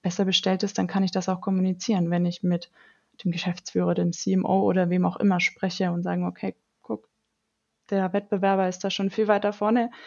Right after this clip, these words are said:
Das ist meiner Erfahrung nach immer ein ganz gutes, ähm, Argument, einfach zu zeigen, wo steht der Wettbewerb und was verlieren wir eventuell. Aber ich denke, am Ende ist es auch wichtig, das einfach früh zu kommunizieren. Also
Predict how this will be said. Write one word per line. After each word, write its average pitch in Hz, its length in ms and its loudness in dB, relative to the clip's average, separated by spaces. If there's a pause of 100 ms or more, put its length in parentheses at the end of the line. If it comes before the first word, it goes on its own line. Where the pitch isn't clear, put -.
(140)
Das - 300 -8 (240)
ist 247 160 2
meiner 233 280 6
Erfahrung 254 440 2
nach 226 140 0
immer 262 400 2 (100)
ein 220 100 0
ganz 214 300 -2
gutes, 247 640 -2
ähm, 185 500 -2 (560)
Argument, 208 440 2
einfach 208 280 0
zu 196 120 -12
zeigen, 202 320 0
wo 214 60 -2
steht 214 220 0
der 196 100 2
Wettbewerb 190 500 0
und 180 140 0
was 202 160 -2
verlieren 190 380 2
wir 175 120 4
eventuell. 175 560 0 (400)
Aber 185 80 0
ich 175 100 -2
denke, 180 220 0
am 180 120 2
Ende 180 460 2 (340)
ist - 160 0
es 190 120 0
auch 180 180 -2
wichtig, - 280 -6
das 180 160 -2
einfach 180 200 0
früh - 240 -4
zu - 140 -4
kommunizieren. 180 1000 0
Also - 440 -2